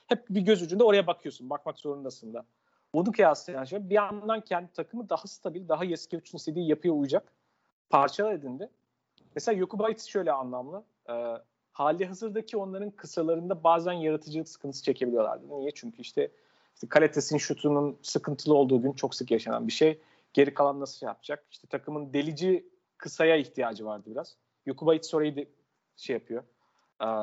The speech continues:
destekleyecek bir oyuncu. Laprovitola'yı beğenen beğenmeyen vardı. Ben beceri, yani skill set olarak çok çok beğendiğim bir oyuncu. Özellikle de Juventus döneminden. Real Madrid ona çok uygun olmayan bir yapıydı ve onu çok kullanamadılar.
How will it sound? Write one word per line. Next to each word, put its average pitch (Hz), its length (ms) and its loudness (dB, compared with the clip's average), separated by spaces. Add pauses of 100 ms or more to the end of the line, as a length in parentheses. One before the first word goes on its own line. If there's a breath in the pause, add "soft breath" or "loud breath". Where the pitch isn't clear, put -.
(180)
destekleyecek 117 680 -4
bir 117 60 -4
oyuncu. 113 420 -4 (840)
Laprovitola'yı 190 880 2 (200)
beğenen 160 340 2
beğenmeyen 160 260 0
vardı. 160 200 -10 (100)
Ben 175 280 2 (180)
beceri, 135 600 -6
yani 135 200 -8
skill - 220 -8
set 180 240 -8
olarak 170 320 -4
çok - 180 -10
çok - 200 -12
beğendiğim 131 340 -6
bir 131 40 -6
oyuncu. 127 280 -10 (520)
Özellikle 135 520 2
de 127 180 -2 (140)
Juventus 131 400 -4
döneminden. 135 460 -4 (460)
Real 147 180 8
Madrid 190 460 -6
ona 170 140 -8
çok - 220 -14
uygun 175 220 -8
olmayan 175 340 0
bir - 20 -6
yapıydı 147 260 -6
ve 160 40 -8
onu 160 120 -6
çok - 180 -18
kullanamadılar. 151 640 -6